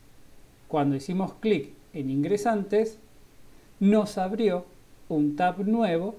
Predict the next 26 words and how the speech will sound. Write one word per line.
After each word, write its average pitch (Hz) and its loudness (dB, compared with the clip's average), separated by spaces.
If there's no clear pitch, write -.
con 160 0
una 151 0
página 139 -8
nueva. 120 -18
¿Sí? - -20
Así 196 -2
que 180 -6
en 165 2
un 214 4
mismo 233 4
menú 214 2
que 175 -6
se 165 -6
presenta 160 -2
de 170 -2
la 151 0
misma 180 -4
forma 170 -2
para 127 -6
todas 175 -4
sus 208 -8
opciones, 220 -4
tenemos 226 2
tres 247 2
comportamientos 165 -2
diferentes. 139 -8